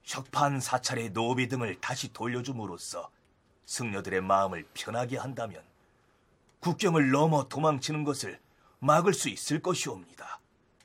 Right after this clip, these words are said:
그런 다음에 이미 도망쳐 들어간 중들을 돌려보내도록 명나라에 청하는 것이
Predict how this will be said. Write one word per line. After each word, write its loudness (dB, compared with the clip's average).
그런 8
다음에 2
이미 2
도망쳐 4
들어간 2
중들을 0
돌려보내도록 -2
명나라에 2
청하는 -6
것이 -8